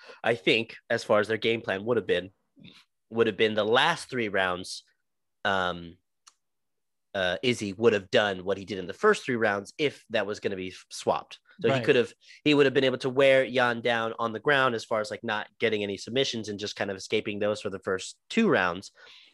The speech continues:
Speaker 1: And then Jan would be like, "Okay, well, this isn't working. Let me stand up on the feet." But it literally just was the reverse. So, yeah, like you said, Jan,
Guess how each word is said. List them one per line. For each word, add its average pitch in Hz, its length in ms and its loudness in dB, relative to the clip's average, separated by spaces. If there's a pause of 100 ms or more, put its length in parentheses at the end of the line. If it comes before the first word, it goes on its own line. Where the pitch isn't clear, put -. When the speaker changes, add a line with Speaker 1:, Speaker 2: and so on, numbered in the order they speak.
(140)
Speaker 1:
And 107 180 -4
then 101 320 0
Jan 101 300 -2
would 98 120 -6
be 110 60 -2
like, 95 180 2
"Okay, 113 220 0
well, 107 100 0
this 131 200 2
isn't 104 180 -4
working. 95 320 -4
Let 104 160 -4
me 110 80 -4
stand 95 260 -4
up 92 120 -4
on 104 60 -14
the 87 80 -14
feet." - 260 -4 (220)
But 151 240 6 (340)
it 117 140 0
literally 127 260 2
just 113 220 -2
was 107 160 0
the 107 100 -6
reverse. 120 420 2
So, 98 300 0 (420)
yeah, 123 240 -4
like 127 220 4
you 131 60 2
said, 101 260 2
Jan, 120 400 4